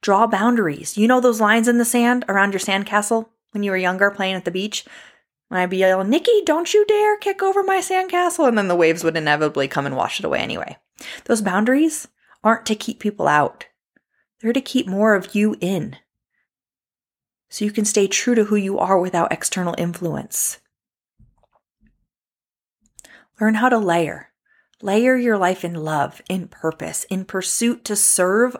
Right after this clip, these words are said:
others. In doing so, we automatically show up as the fresh Play-Doh out of the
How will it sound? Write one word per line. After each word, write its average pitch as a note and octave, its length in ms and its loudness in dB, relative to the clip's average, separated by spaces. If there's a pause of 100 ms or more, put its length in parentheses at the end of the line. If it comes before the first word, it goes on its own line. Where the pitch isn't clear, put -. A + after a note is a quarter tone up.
others. - 680 -6 (640)
In G#3+ 140 4
doing A3 280 2
so, B3 160 4
we A#3+ 140 2
automatically A#3 600 2
show G3+ 280 0
up G#3+ 200 2
as G3 300 -2 (100)
the - 60 -10
fresh - 540 -4
Play-Doh A3+ 480 2 (800)
out F3+ 160 -2
of G3+ 100 4
the G3 160 -2